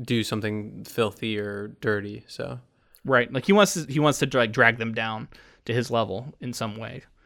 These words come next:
Speaker 2: Yeah. And then, yeah, when she throws open the blinds and they're, like, face to face, <laughs> um,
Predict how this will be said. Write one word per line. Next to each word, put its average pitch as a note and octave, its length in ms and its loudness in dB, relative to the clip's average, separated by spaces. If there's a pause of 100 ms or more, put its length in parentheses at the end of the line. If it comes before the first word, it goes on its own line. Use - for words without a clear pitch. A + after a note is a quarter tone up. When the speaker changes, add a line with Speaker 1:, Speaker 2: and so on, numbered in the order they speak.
(400)
Speaker 2:
Yeah. B2 320 4 (320)
And E3 120 4
then, F3 180 4
yeah, F3+ 180 8
when C3+ 140 2
she - 200 -2
throws A#3 280 2
open F#3 180 2
the A#2+ 80 -2
blinds G2+ 640 -6 (140)
and A2 520 -2 (220)
they're, C#3 200 -2
like, G#2+ 180 -2
face A2+ 220 -2
to G#2 80 -14
face, - 400 -2 (320)
<laughs> - 320 -12
um, A#2+ 380 4